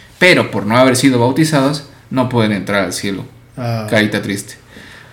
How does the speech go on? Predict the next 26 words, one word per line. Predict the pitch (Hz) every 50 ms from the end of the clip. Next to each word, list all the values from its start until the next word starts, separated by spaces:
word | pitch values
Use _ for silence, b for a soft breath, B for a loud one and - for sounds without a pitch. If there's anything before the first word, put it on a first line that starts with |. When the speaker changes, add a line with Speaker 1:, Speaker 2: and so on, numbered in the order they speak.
| B B
Speaker 1:
Dante | - 147 170 175 170 165 165
lo | 147 139
describe | 135 135 135 - 165 151 156 165 165
como | 165 139 120 117
un | 123 127
lugar | 127 123 120 117 117 120
con | - 120 110 107
prados | - 139 147 170 175 190 180 165
y | 156
con | - 120 113
castillos. | 110 90 92 - - 117 98 - - - - - - - - - b b b b b b b b
El | - 156 160 156
castigo | 151 165 160 - - - 190 175 - 131 113
de | 110 110
este | 123 120 - 165 160
círculo | - 175 175 160 - 127 131 156 - - B B B B
es | B 151 160 165
sentir | - - - - - - 156 143 139 - 156 156 160
el | 156 143 135
deseo | 131 127 - 143 135 131 127
nunca | 120 131 156 180 180 170 160
satisfecho | 156 147 139 - 127 120 - - 147 143 - 143 131
de | 120 117
conocer | 117 107 - 101 - 107 95
a | 87
Dios. | 85 - - - - - - -